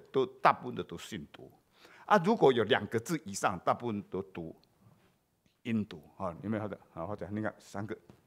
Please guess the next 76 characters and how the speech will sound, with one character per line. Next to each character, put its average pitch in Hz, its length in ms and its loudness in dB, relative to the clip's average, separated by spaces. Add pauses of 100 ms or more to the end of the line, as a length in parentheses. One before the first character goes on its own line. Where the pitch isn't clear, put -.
(100)
三 98 120 -2
个 98 120 -6
叫 90 100 -6
富 92 160 -12
士 90 180 -12
山。 - 240 -12 (220)
哦， 78 180 -10 (360)
你 101 100 -4
们 104 100 -2
要 120 100 2
读 92 140 -8
富 87 140 -12
士 92 140 -12
山 98 120 -4
嘛。 92 140 -6 (240)
哦， 85 220 -10 (720)
啊， 67 280 -12 (380)
啊， 107 100 -2
这 - 100 -2
边 104 240 -2 (260)
一 127 60 -4
直 113 60 -2
单 127 180 4
单 120 140 0
一 117 60 -4
个 113 100 -4
字 117 180 -6
嘛。 85 140 -6
哈， 82 240 -6 (320)
啊， 202 80 6
这 226 80 8
个 185 80 -4
不 175 140 0
是 185 100 6
哦， 180 80 12
这 180 100 0
个 175 80 0
是 190 40 -2
修 190 280 10
饰 185 180 4
哦， 123 220 6
这 - 80 -6
是 170 160 0
他 151 160 0
看 160 280 4
是 165 100 -4
修 151 180 0
饰 147 200 -2
山 127 140 6
嘛。 101 180 4
哦， 98 140 2 (120)
你 123 100 0
不 127 120 4
要 175 60 8
把 110 140 4
这 - 80 0
个 127 120 4
连， 113 260 2
连 113 260 -2
在 120 160 4
一 107 60 2
块 113 160 2
变 120 260 -8
成 104 80 -6
一 - 40 -14
个， 92 100 -6
这 - 100 -16
个 85 80 -14
不 - 120 -16
是 98 240 -8
哦。 71 100 -6
哈， 87 220 -6 (440)
啊， 110 220 0
一 - 60 -12
级 143 160 -4
棒 127 180 2